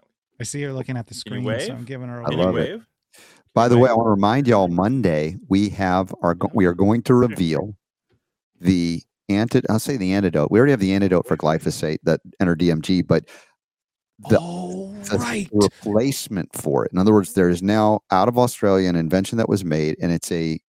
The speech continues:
Speaker 3: biochemical process that's non-toxic to any environmental beyond its ability to, if you don't like certain weeds and you wanna use something like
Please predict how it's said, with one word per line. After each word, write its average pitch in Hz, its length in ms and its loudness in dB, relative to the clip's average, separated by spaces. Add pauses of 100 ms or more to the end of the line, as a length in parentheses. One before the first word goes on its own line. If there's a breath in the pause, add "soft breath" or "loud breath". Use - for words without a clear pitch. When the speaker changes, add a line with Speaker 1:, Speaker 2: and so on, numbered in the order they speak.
(200)
Speaker 3:
biochemical 113 760 2
process 80 400 0
that's - 240 -6
non-toxic 95 880 -2
to 80 240 -2
any 107 300 2 (140)
environmental 78 600 0 (340)
beyond 85 440 0
its 87 220 -2
ability 82 440 0
to, 76 120 -4 (440)
if 101 120 -2
you 95 80 2
don't 98 160 2
like 90 240 0
certain - 280 -4
weeds 73 340 -2
and 80 100 -6
you 80 80 -2
wanna 80 180 0
use 80 240 0
something 78 340 -6
like 80 320 -4